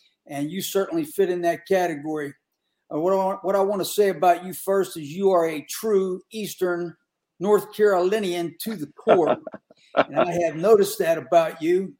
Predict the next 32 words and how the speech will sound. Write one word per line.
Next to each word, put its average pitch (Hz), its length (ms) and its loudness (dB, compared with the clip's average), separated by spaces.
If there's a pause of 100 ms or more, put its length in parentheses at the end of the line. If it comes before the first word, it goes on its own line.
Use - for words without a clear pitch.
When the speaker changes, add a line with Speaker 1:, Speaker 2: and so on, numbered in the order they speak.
(140)
Speaker 1:
and 160 300 -6
I 156 140 -4
respect 156 680 0
that 180 280 -2
a 156 60 0
lot. 180 360 0 (1080)
Uh, 160 220 0
when 185 120 -4
I 175 100 0
came 214 340 -4
here 202 160 0
in 185 80 -4
nineteen 196 400 -6
ninety-one, 165 720 -4 (720)
which, 175 260 -4
wow, 185 240 4
man, 165 300 0
thirty 196 240 2
years 175 260 -6
ago, 156 460 -6 (120)
uh, 151 280 -2 (1120)
you 165 160 -2
know, 170 300 6
uh, 151 320 0 (1200)
I, 180 240 -4
I 185 140 6
am 220 260 4
a 185 80 2
fan 233 400 -2
of 156 160 -4
Greenville, 180 800 0
but 175 240 2